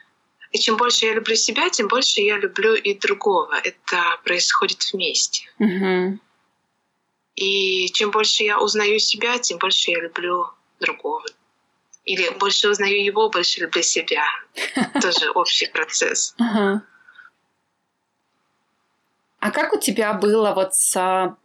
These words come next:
Speaker 2: формированием этой любви к себе? Всегда ли она была? Или был момент, когда,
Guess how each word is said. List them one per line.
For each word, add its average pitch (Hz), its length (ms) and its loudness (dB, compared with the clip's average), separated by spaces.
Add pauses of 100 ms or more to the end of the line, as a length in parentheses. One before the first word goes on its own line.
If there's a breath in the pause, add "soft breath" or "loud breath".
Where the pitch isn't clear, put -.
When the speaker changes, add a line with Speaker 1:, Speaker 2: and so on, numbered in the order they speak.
(320)
Speaker 2:
формированием 202 720 0
этой 180 200 -4
любви 175 180 -4
к - 60 -6
себе? 175 320 -2
Всегда 190 360 -2
ли 359 80 2
она 226 180 2
была? 180 300 0
Или 196 280 0
был 214 200 2
момент, 233 280 2
когда, 202 260 -2